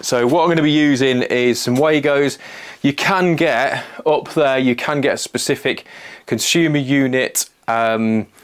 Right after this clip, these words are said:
extension box, um, but again, I, I, we just haven't got time for, for ordering it. We needed to get on with this. Um, so we're gonna Wago it up.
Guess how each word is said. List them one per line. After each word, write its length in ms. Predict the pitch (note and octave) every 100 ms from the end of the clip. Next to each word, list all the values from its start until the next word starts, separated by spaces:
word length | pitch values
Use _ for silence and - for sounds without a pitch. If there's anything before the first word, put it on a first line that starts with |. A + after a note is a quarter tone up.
| - _ -
extension 1040 | - - - - C#3+ - - C3+ B2+ A#2 - -
box, 580 | A2+ A#2+ D3+ - - - - -
um, 240 | A#2+ A#2+ A2
but 100 | A#2+
again, 500 | A#2 - C#3 B2+ A#2+ - - - - - _ _ _ _ _ _ _ _ _ - _ _
I, 200 | - A2+ -
I, 160 | C#3+ -
we 140 | E3 E3
just 160 | E3+
haven't 160 | F#3 D#3
got 120 | A#2+
time 300 | - D#3 C3+
for, 260 | G#2+ C3 A#2+
for 140 | -
ordering 320 | C#3+ C#3 A#2
it. 60 | F2+
We 100 | B2
needed 260 | C3+ C3+ A#2
to 60 |
get 140 | A#2 G2+
on 160 | A#2+
with 80 | A#2+
this. 280 | A#2 A2+ - - -
Um, 420 | A#2 A#2 A#2 A#2
so 180 | - C#3
we're 80 | C#3
gonna 160 | D#3+ D#3+
Wago 300 | F3 G3 F#3
it 60 |
up. 200 | C3 D4+